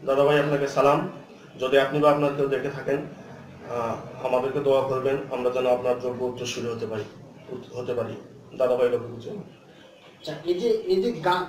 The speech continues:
Speaker 2: মানে ছড়াগুলা, ছড়াগুলার মাধ্যমে আমরা কি ধরনের message দিতে পারি তরুণ প্রজন্মের কাছে?
Speaker 1: আহ, মূল সমস্যাটা হচ্ছে, আহ, যেটি করেন সেটি আসলে একটা grammar আছে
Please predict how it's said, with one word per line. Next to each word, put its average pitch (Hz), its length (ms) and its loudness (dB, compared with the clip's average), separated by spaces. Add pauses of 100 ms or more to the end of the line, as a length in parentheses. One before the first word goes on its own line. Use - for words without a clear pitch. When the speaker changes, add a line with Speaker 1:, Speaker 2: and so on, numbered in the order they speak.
Speaker 2:
মানে 185 400 4 (540)
ছড়াগুলা, 214 460 8 (240)
ছড়াগুলার 247 400 6
মাধ্যমে 214 440 2
আমরা 208 120 2
কি 269 200 0
ধরনের 247 360 6
message 196 340 2
দিতে 202 200 2
পারি 190 320 2 (240)
তরুণ 254 280 4
প্রজন্মের 185 460 4
কাছে? 156 260 -6 (1120)
Speaker 1:
আহ, 127 280 4 (220)
মূল 180 220 6
সমস্যাটা 185 500 2
হচ্ছে, 185 480 2 (460)
আহ, 123 380 0 (2250)
যেটি 170 360 -2
করেন 180 320 2 (540)
সেটি 196 300 -2
আসলে 190 240 -2
একটা - 200 -4
grammar 131 380 2
আছে - 240 -10